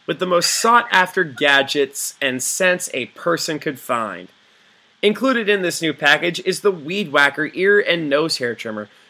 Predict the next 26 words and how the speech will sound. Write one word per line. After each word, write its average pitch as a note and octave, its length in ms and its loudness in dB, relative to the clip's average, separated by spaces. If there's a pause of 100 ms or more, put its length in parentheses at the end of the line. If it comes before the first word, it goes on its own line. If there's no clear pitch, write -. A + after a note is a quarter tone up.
(120)
which D#3+ 160 -4
is C3+ 200 -8
waterproof G3 580 4 (240)
and D#3 140 -2
uses D3+ 240 -2
a C3+ 100 0
nine G#3 380 0
thousand F#3+ 320 0
R D#3+ 200 2
P D#3+ 220 -4
M C3+ 260 0
motor-powered D#3+ 800 2
three D#3+ 160 -4
hundred E3 220 -4
sixty D#3+ 360 -6
degree C3+ 440 -6
rotary C3+ 480 -2
dual C3 300 -4
blade A2+ 300 -6
system. G#2 560 -10
That F#2 140 -14
is F2+ 140 -18
a G2 40 -12
lot G2+ 320 -10
of C3 120 -6
words. A#2 440 -2